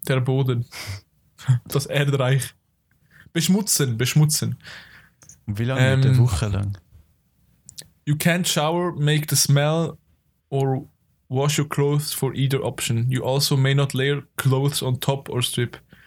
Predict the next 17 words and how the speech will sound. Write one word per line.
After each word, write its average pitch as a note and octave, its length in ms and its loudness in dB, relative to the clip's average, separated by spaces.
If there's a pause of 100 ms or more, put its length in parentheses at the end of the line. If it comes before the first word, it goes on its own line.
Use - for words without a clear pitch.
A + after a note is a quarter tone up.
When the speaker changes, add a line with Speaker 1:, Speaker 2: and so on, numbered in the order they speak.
(200)
Speaker 1:
Therefore, D3+ 440 0
you D3 80 6
must D3 240 2
keep D3 220 -2
shorts C#3 420 -2
on B2+ 360 -2 (380)
in B2 80 0
the A#2+ 80 0
winter C3 400 -2
and A#2+ 220 -6
pants A#2 460 -4
in - 140 -16
the - 60 -10
summer. - 380 -6 (340)
Sweat - 360 -6
in A2 140 -4
them. G#2 260 -8